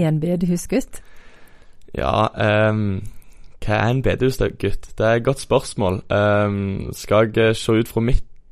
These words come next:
Speaker 2: eh, perspektiv, så må vel det være en som tilbringer mer tid på bedehuset enn hjemme.
Speaker 1: <laughs>
Speaker 2: Eh, som, eh, liker å være, eh, aktiv i ungdomsmiljø og ungdomsarbeidet som vi har, både på bedehuset og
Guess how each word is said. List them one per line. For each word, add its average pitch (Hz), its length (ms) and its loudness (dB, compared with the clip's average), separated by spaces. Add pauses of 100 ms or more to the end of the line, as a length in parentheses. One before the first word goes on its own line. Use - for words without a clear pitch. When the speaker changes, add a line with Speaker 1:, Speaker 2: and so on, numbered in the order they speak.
Speaker 2:
eh, 127 340 2
perspektiv, 120 600 0
så - 160 -8
må 104 160 2
vel 107 140 2
det 101 200 6
være 101 260 4
en 104 120 0
som 95 320 0
tilbringer 98 540 0
mer 95 300 0
tid 101 300 -2
på 101 100 0
bedehuset 98 560 2
enn 98 120 2
hjemme. 101 380 2 (120)
Speaker 1:
<laughs> - 100 -2
Speaker 2:
Eh, 107 960 0
som, 101 300 0
eh, 101 320 4
liker 104 420 0
å 107 40 2
være, 101 540 4
eh, 101 40 -6 (520)
aktiv - 400 2
i 107 260 2
ungdomsmiljø 110 1080 0
og 92 520 0
ungdomsarbeidet 101 600 -2
som 101 140 -6
vi 95 40 -4
har, 101 340 0
både 92 260 -6
på 95 340 -4
bedehuset 101 600 -6
og 98 300 -4